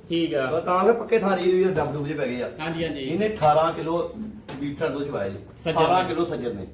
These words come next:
Speaker 1: ਠੀਕ ਆ, ਲਓ ਜੀ, ਸੱਜਰ ਦਾ ਜਿਹੜਾ ਰਿਕਾਰਡ ਬਹੁਤ ਹੀ ਤਗੜਾ ਆ ਗਿਆ।
Speaker 2: ਹੁਣ ਵੀ ਉਹਦੇ ਭਾਈ ਵੀਹ ਦਿਨ ਛੱਡਣੀ ਪੈਣੀ ਬਸ।
Speaker 1: ਅੱਛਾ ਜੀ।
Speaker 2: ਵੀਹ ਦਿਨ ਛੱਡਣੀ ਪੈਣੀ, ਵੀਹ ਦਿਨ ਤੋਂ ਬਾਅਦ ਫਿਰ ਇਹਨੂੰ ਠੋਕਣਾ। ਇਹ
Speaker 1: ਠੀਕ
Speaker 2: ਡੇਅਰੀ ਦੇ
Speaker 1: ਹੈ।
Speaker 2: ਵਿੱਚ ਹੀ ਬੰਦੇ ਘਰ 'ਚ ਨਾ ਥੋੜ੍ਹਾ ਜਿਹਾ ਮਤਲਬ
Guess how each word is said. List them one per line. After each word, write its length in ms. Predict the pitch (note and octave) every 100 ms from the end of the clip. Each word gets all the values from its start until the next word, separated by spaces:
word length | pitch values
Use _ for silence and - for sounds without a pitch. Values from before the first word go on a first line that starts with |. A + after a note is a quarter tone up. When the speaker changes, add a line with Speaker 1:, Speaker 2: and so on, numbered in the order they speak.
| - -
Speaker 1:
ਠੀਕ 180 | D3+
ਆ, 40 | D3
ਲਓ 140 | D3
ਜੀ, 100 | F3+
ਸੱਜਰ 440 | - D3+ C3 D3+ D3
ਦਾ 140 | D#3
ਜਿਹੜਾ 180 | D3+ E3
ਰਿਕਾਰਡ 340 | D#3+ C#3+ C#3
ਬਹੁਤ 220 | C#3 G3
ਹੀ 40 | F#3+
ਤਗੜਾ 280 | D3 C3 C3
ਆ 160 | B2+
ਗਿਆ। 160 | B2+ C#3+
Speaker 2:
ਹੁਣ 180 | F#3+ G#3
ਵੀ 120 | A#3+
ਉਹਦੇ 200 | A3+ A#3+
ਭਾਈ 240 | A#3+ A3+
ਵੀਹ 220 | F#3 G#3+
ਦਿਨ 120 | A3+ F#3+
ਛੱਡਣੀ 240 | D#3 D#3+
ਪੈਣੀ 180 | D3+ D#3
ਬਸ। 240 | C3 - - - E3
Speaker 1:
ਅੱਛਾ 180 | E3+
ਜੀ। 140 | D3+ C3 - - -
Speaker 2:
ਵੀਹ 260 | B2+ F#3 G#3
ਦਿਨ 160 | A3 F#3+
ਛੱਡਣੀ 200 | F3+ F3
ਪੈਣੀ, 160 | G3
ਵੀਹ 120 | F#3+
ਦਿਨ 120 | G3 G3
ਤੋਂ 80 |
ਬਾਅਦ 180 | F3 F3
ਫਿਰ 80 | F3
ਇਹਨੂੰ 160 | F3 C#3+
ਠੋਕਣਾ। 300 | C3+ C3+ B2+ - -
ਇਹ 40 | -
Speaker 1:
ਠੀਕ 100 | F#3
Speaker 2:
ਡੇਅਰੀ 180 | F#3 A#3
ਦੇ 20 |
Speaker 1:
ਹੈ। 100 | A3+
Speaker 2:
ਵਿੱਚ 160 | G#3+
ਹੀ 60 | G#3+
ਬੰਦੇ 460 | F#3+ F#3+ G#3 G#3+ G#3
ਘਰ 120 | F3+ -
'ਚ 40 |
ਨਾ 140 | F#3+ F3+
ਥੋੜ੍ਹਾ 200 | E3 D#3+
ਜਿਹਾ 120 | E3
ਮਤਲਬ 180 | D#3+